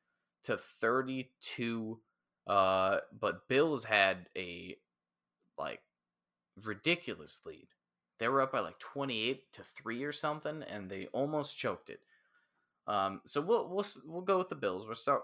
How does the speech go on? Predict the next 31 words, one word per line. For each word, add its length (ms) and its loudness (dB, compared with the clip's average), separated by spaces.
start 240 0
with 80 -4
the 60 -10
Bills. 260 -2
Josh 300 6
Allen 360 4
is, 240 -2
uh, 360 8
just 340 2
ridiculous, 880 -6
man. 260 -10
Three 220 0
hundred 300 4
and 60 -2
eleven 320 2
yards, 220 -2
four 240 -2
T 160 -8
Ds, 260 -6
and 120 -8
an 60 -6
interception. 560 0
He's 160 -12
in, 360 -4
in 120 -6
the 100 -4
race 320 2
for 140 -6
M 240 -8
V 220 -10
P. 380 -10